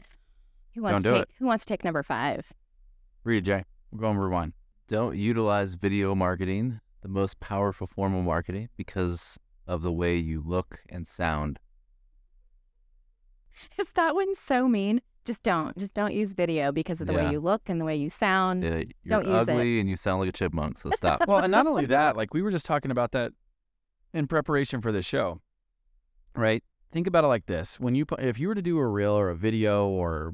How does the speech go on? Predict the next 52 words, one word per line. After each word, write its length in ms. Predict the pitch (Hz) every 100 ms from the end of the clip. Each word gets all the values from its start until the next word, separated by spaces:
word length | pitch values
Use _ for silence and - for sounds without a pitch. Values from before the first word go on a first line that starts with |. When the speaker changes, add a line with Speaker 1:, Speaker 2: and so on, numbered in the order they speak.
| -
Speaker 2:
a 80 | 92
post, 600 | - 143 107 92 - - _ _ -
and 160 | 120
it, 120 | 127 117
the 120 | 131
engagement 600 | 123 110 139 170 139 135
only 220 | 123 123
gets 200 | 110 104
seen 320 | - 120 117
by 180 | 101 98
a 80 | 98
hundred 360 | 92 117 104 92
people, 320 | 117 104 101
two 200 | - 113
hundred 240 | 104 92
people, 300 | 82 92 - 87
right? 260 | 98 101 - _ _
Let's 140 | 185 175
face 200 | 196 110
it, 100 | 82
that's 160 | 107 135
obviously 400 | 135 131 - 113
a 60 |
very 300 | 92 104 113
low 360 | 98 90 104 107
performing 720 | - 107 - 87 87 85 85 - _ _ -
video 400 | 107 139 92 58 - _ _ _
in, 140 | - 117
in 100 | 113
that 140 | 104 95
circumstance. 520 | 139 127 95 82 76
Well, 260 | 101 95 87
a 40 |
lot 160 | 104 127
of 60 | 160
people, 260 | 135 117
they'll 140 | 104 98
do 220 | 87 127
that 160 | 117 92
here 180 | 110 107
or 40 |
there 100 | 110
and 60 | 98
be 40 |
like, 100 | 90
"Oh, 180 | 113 135
my 140 | 107 110
stuff 240 | - 131
doesn't 260 | 127 113 113
have 300 | 107 113 113
engagement 500 | 104 117 110 104 101
or 140 | 98